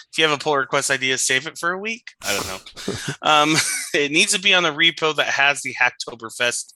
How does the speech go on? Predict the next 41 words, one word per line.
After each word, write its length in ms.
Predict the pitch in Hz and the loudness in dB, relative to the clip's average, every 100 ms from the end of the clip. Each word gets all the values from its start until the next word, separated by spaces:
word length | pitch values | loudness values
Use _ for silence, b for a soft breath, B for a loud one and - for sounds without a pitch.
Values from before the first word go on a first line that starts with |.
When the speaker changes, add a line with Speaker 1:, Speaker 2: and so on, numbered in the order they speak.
| _ _ - | _ _ -4
Speaker 1:
topic. 580 | 139 151 185 - - _ B B B B B | 0 2 0 -2 -10 _ B B B B B
We 280 | 139 156 156 | 0 4 6
are 300 | 131 131 123 - - - | 6 4 2 -2 -14 -2
trying 220 | 190 220 | 2 2
to 60 | 185 | 2
make 180 | 180 - | 2 2
sure 160 | 175 | 4
all 200 | 156 156 | 4 4
of 100 | 147 | 4
ours 200 | 147 143 | 2 2
have 280 | 151 143 143 | 2 2 2
that, 300 | 147 143 135 131 | 2 2 -2 -6
but 120 | 127 | -6
if 180 | - 123 | -6 -6
you 460 | 123 123 120 120 _ b b b - | -4 -4 -6 -10 _ b b b -2
have 180 | 156 | 0
a 40 | 156 | 2
contribution 600 | 151 143 131 135 120 131 | 0 -2 -2 -2 -2 -2
you'd 100 | 120 | 0
like 160 | 123 - | -2 -2
to 60 | |
make 280 | 120 120 - | 0 0 0
and 120 | 117 | -6
you 80 | 110 | -6
don't 220 | 120 117 | -6 -4
see 100 | 120 | -4
that 220 | 120 113 - | -2 -4 0
topic, 400 | 110 110 120 - | 0 0 -4 -4
just 180 | 156 | -2
let 140 | 147 135 | 0 0
us 160 | 131 | -2
know 220 | 120 117 117 | -4 -4 -4
and 100 | 110 | -4
we'll 120 | 113 | 0
add 200 | 104 107 | 0 0
it. 140 | 107 - - b b b b b b b b _ _ - | -4 -8 -16 b b b b b b b b _ _ -4
And 260 | 123 120 | -2 0
then, 240 | 123 123 123 | 2 2 2
uh, 260 | 123 120 | 2 2
yes, 280 | 131 160 - | 2 2 2
five, 640 | - 147 151 165 175 170 | 2 4 6 4 2 -2